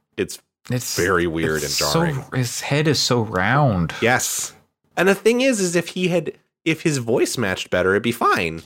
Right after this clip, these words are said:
Speaker 1: Like, the, the model's fine. It looks fine. I'm over it the way it looks. But the voice is such a mitch-, mismatch to
Speaker 2: Mm-hmm.
Speaker 1: me. 'Cause, like, Yuri Lowenthal has that kind of, like, <sighs> crackly is the wrong word, but his voice, you know, is a little bit, like,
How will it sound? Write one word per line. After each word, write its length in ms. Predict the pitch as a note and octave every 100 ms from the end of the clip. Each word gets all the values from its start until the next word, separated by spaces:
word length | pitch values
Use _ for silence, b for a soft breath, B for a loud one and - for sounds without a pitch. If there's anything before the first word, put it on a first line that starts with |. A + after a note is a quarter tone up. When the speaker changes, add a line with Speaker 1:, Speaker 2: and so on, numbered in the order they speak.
| -
Speaker 1:
Like, 220 | G#2 -
the, 140 | A2+
the 140 | A2+ A#2+
model's 380 | A#2 F3 - -
fine. 380 | - B2+ E2 F#2
It 100 | -
looks 200 | C3+ -
fine. 300 | - D2+ E2
I'm 120 | G2+
over 380 | G2+ C3+ C#3 G#2+
it 220 | F#2 - _ _
the 80 | F#2+
way 160 | F#2 F#2
it 120 | D2+
looks. 440 | F#2 D#2 - - - _ _ _ -
But 120 | A#2+
the 60 | A#2+
voice 340 | A2+ D#3+ D3+
is 60 | B2
such 280 | - D3+ -
a 60 |
mitch-, 280 | A2+ A#2 -
mismatch 520 | F#2+ G#2 A2+ F2 D#2 G2+
to 60 | E2+
Speaker 2:
Mm-hmm. 40 |
Speaker 1:
me. 200 | D2+ D2+ _ _ _ _ _
'Cause, 140 | D#3 E3
like, 160 | D#3
Yuri 260 | D3+ F3+ G3+
Lowenthal 420 | D#3+ D#3 D3+ C3
has 220 | A#2+ A2+ A2+
that 140 | A2
kind 220 | - G#2
of, 140 | G2+ F#2+
like, 340 | E2+ D#2+ - _ _ _ _ _ _ _ _ _ _ _ _ _ _ -
<sighs> 0 | B B -
crackly 440 | - B2 - C#3+
is 80 | C#3
the 100 | B2+
wrong 420 | B2+ B2 A2+ G#2 _ -
word, 720 | G#2+ G#2 - B2 C#3 D#3 C#3+ _ -
but 180 | G#2+
his 180 | A2 A2
voice, 420 | G#2 G2 G#2 -
you 80 | A#2
know, 200 | A2 G#2+
is 100 | G2+
a 60 | F#2+
little 440 | F#2 F#2+ G2+ G2+
bit, 440 | G2+ G#2 G2+ G2 -
like, 520 | G2 F2 E2+ - _